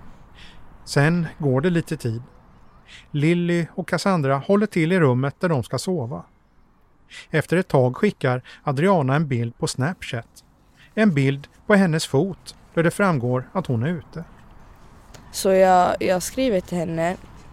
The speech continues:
Speaker 2: Jag bara, "Vad gör du ute?" Så hon svarar inte på mig. Så jag skriver i gruppen också. Jag bara, "Svara mig, svara mig." Hon svarar inte.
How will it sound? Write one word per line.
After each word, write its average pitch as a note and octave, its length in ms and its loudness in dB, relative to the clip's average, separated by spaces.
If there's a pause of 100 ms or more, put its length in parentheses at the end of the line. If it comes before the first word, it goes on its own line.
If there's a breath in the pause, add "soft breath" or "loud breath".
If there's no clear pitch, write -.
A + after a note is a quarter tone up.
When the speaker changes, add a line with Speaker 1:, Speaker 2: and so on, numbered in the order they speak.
(580)
Speaker 2:
Jag G3 160 0
bara, F#3+ 100 0
"Vad G3 160 2
gör G3+ 140 4
du G#3 80 0
ute?" C4+ 520 2 (360 loud breath)
Så - 120 -6
hon A3+ 100 2
svarar B3 340 4
inte B3+ 240 -2
på - 140 -10
mig. F#3+ 300 -4
Så A3 100 -4
jag A3 100 0
skriver A#3 360 -2
i G#3+ 60 2
gruppen A3+ 400 0
också. A#3 260 -2
Jag G#3 100 4
bara, G3 340 0
"Svara B3 400 4
mig, A3+ 180 -2
svara A#3 340 2
mig." G3+ 140 -2
Hon F#3+ 140 -2
svarar A#3 460 2
inte. G3+ 400 -2